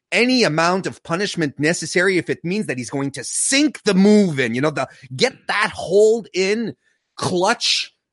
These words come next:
Um, if, if it means taking a hell, uh, taking a hell of a bump like a superplex, just bouncing right back off of it,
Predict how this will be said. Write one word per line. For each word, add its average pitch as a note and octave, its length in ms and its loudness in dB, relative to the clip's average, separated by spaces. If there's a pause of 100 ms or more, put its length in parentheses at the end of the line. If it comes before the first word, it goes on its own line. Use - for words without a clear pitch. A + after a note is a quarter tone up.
Um, C3+ 520 -2
if, E3 240 -6
if D#3+ 400 -4
it D3+ 120 -4
means G#3 580 0
taking F3 380 -2
a B2+ 60 0
hell, F3+ 480 0
uh, B2 720 -2
taking D3+ 320 -4
a C3 60 0
hell E3+ 160 2
of D#3 60 0
a D3 40 2
bump D3+ 240 0
like C#3 300 0
a D#3+ 40 -2
superplex, C#3 680 -2 (140)
just A#2+ 200 -12
bouncing D#3+ 380 0
right D#3+ 240 2
back E3 240 0
off E3 180 4
of D#3 120 -4
it, F3 200 -2